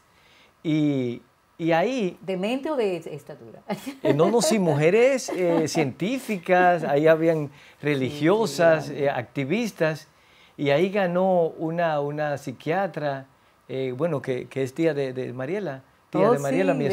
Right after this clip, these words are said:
Speaker 2: su
Speaker 1: esposa.
Speaker 2: esposa, qué
Speaker 1: Sí,
Speaker 2: bien.
Speaker 1: Daisy Acosta.
Speaker 2: Le felicitamos.
Speaker 1: Y, y ganó ese, ese concurso. Tiene grandes méritos,
Speaker 2: Qué
Speaker 1: sí.
Speaker 2: bien.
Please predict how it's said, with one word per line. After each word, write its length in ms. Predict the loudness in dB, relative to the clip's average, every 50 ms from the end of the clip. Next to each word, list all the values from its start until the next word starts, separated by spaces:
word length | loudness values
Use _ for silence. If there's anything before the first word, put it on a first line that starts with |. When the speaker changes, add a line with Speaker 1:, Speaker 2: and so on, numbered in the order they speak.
| 0
Speaker 2:
su 80 | 0 2
Speaker 1:
esposa. 220 | 2 2 2 4 2 2 2
Speaker 2:
esposa, 240 | 0 -2 -4 -4 -2
qué 220 | -2 -2 -2 0
Speaker 1:
Sí, 140 | 2 2 2
Speaker 2:
bien. 100 | 4 4
Speaker 1:
Daisy 380 | 4 4 4 2 0 0 2
Acosta. 600 | 2 2 2 0 2 2 2 2 0 -4 -6 -4 -2
Speaker 2:
Le 200 | 0 0 0 0
felicitamos. 880 | 0 -2 -4 -4 -6 -8 -6 -4 -2 -2 0 2 2 4 4 4 4
Speaker 1:
Y, 320 | 2 2 0 -2 -4 -6 -12 _ -8
y 100 | -4 -2
ganó 260 | -2 0 0 0 0
ese, 320 | 0 0 -2 -2 -2 -2 -2
ese 220 | -4 -4 -6 -6
concurso. 500 | -6 -6 -6 -6 -4 -6 -6 -6 -8 -10
Tiene 420 | -8 -8 -6 -6 -6 -6 -8 -10 -12 -16
grandes 420 | -14 -10 -8 -8 -6 -6 -6 -6
méritos, 520 | -4 -4 -4 -4 -2 -4 -4 -4 -4 -6 -6
Speaker 2:
Qué 60 | -6
Speaker 1:
sí. 60 | -4 -4
Speaker 2:
bien. 460 | -4 -4 -4 -6 -6 -8 -10 -12 -16